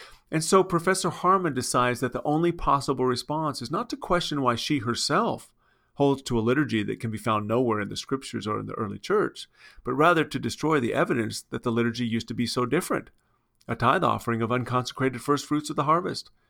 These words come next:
including bread and wine, followed by a meal of consecrated bread and wine, but not an offering of consecrated bread and wine. As Professor Harmon continues, she concludes that it is not she, but Hippolytus,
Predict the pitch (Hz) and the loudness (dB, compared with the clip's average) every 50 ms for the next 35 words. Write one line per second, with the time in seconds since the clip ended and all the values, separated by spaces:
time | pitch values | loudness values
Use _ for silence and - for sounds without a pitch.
0 | _ _ _ - 135 123 - 139 139 127 135 131 127 117 123 123 135 135 135 127 | _ _ _ -8 -6 -2 2 2 2 4 2 0 0 0 2 2 4 2 2 2
1 | 123 123 139 156 156 143 123 - 120 117 120 120 117 117 123 120 117 113 110 113 | 2 2 2 2 2 0 -2 -2 -2 0 0 0 0 2 2 2 0 0 -2 -2
2 | 123 123 120 117 117 117 107 98 - - 196 190 - - - - 120 110 107 107 | -2 -2 0 0 -2 -2 -4 -6 -4 -2 -2 -2 -2 -6 -6 -4 -4 -4 -4 -4
3 | 104 - 113 110 107 107 107 117 131 123 110 104 90 92 95 104 104 104 - 107 | -4 -4 -4 -4 -4 -4 -4 -4 -4 -4 -4 -6 -8 -12 -14 -16 -14 -12 -12 -10
4 | 101 104 107 107 110 110 110 - - 127 135 131 - - 117 113 107 104 104 - | -8 -6 -6 -6 -4 -6 -6 -6 -4 -2 -2 -2 -2 -2 -4 -6 -6 -8 -12 -12
5 | - 107 104 104 - - - - 104 104 107 104 101 107 104 101 104 104 107 104 | -10 -8 -8 -8 -8 -10 -10 -10 -8 -8 -8 -6 -6 -6 -6 -6 -8 -8 -10 -8
6 | 104 104 101 98 98 101 - _ _ _ - - - - - - - - - - | -10 -10 -12 -12 -14 -18 -20 _ _ _ -20 -20 -20 -20 -18 -20 -20 -20 -12 -6
7 | - 185 170 - - 180 165 - 220 214 208 - 151 131 107 135 147 143 131 120 | -4 -2 -2 0 0 0 0 2 0 0 2 2 0 2 4 4 4 4 4 2
8 | 113 - - 104 98 - 185 190 143 113 107 107 104 - - - 233 233 185 135 | -2 -4 -6 -10 -6 -4 -2 -2 -2 -2 -4 -6 -8 -8 -8 -8 -6 -4 -4 -6
9 | - - - 151 147 139 - - 127 127 120 120 113 117 - 170 196 214 196 - | -2 2 4 6 6 6 4 2 2 2 2 2 0 -2 -2 -2 -2 -2 -4 -2
10 | - - 202 226 196 - - 101 95 - _ _ - 139 135 131 143 139 - - | 0 0 0 0 0 -4 -6 -10 -14 -20 _ _ -6 -6 -4 -2 -4 -4 -2 0
11 | 190 220 240 233 196 - - - - - - | 2 4 4 2 2 0 -4 -8 -8 -8 -12